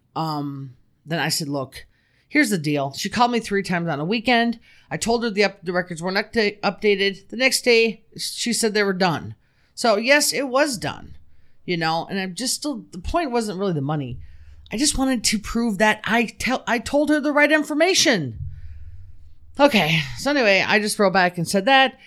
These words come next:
Then later on that night, she sent me this huge email, and actually it was just so full of garbage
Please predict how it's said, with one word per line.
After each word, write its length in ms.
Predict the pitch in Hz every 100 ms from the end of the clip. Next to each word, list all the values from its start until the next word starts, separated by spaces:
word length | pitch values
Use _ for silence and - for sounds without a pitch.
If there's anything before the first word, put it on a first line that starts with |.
| - _ _
Then 180 | - 339
later 240 | 320 285 262
on 180 | 247
that 160 | 240 214
night, 320 | 208 208 196
she 160 | - 233
sent 260 | - 220
me 80 | 208
this 380 | 190 190 - -
huge 260 | 277 254 202
email, 460 | 202 160 151 156
and 160 | - 196
actually 320 | 190 208 240
it 40 | 180
was 180 | 185
just 220 | 202 196 -
so 160 | 240
full 280 | 262 - 226
of 100 | 180
garbage 600 | 185 185 185 180 180 -